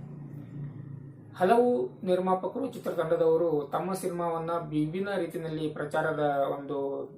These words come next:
ದಾರಿಯನ್ನು ಹುಡ್ಕೊಂಡು ಹೋಗ್ತಾ ಇರ್ತಾರೆ. ಆ ಒಂದು ನಿಟ್ಟಿನಲ್ಲಿ ಬಂದೂಕ್ ಚಿತ್ರತಂಡದವರು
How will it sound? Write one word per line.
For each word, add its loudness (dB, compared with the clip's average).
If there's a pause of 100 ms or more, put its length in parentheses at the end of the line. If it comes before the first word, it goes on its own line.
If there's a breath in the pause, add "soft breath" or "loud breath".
ದಾರಿಯನ್ನು 2
ಹುಡ್ಕೊಂಡು -4
ಹೋಗ್ತಾ -4
ಇರ್ತಾರೆ. -2
ಆ 4
ಒಂದು -4
ನಿಟ್ಟಿನಲ್ಲಿ -4 (680 soft breath)
ಬಂದೂಕ್ 2
ಚಿತ್ರತಂಡದವರು 2